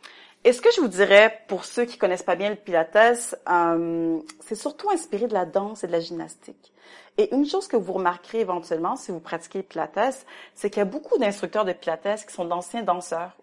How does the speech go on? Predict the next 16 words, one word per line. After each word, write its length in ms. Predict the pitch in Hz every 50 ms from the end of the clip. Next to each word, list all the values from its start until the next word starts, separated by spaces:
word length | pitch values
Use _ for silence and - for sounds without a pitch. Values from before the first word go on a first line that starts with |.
| _ -
ou 100 | 269 294
des 140 | 254 240 220
athlètes 460 | 180 180 - 170 175 202 - - - -
qui 80 | -
se 80 | - 208
sont 180 | 202 - 269
blessés 640 | 269 220 214 196 196 - - - 190 208 269 320 - - - - - - - - - _ _ _ _
et 440 | - 220 226 226 226 233 240 240 240
qui 100 | - -
se 100 | - -
sont 180 | 208 214 220 214
réhabilités 840 | 202 226 277 370 370 226 208 196 190 185 - 233 233 240 240 - - _ -
à 100 | 190 190
l'aide 240 | 190 196 202 202 196
du 120 | - -
Pilates. 640 | - - 185 170 170 - - - - - - -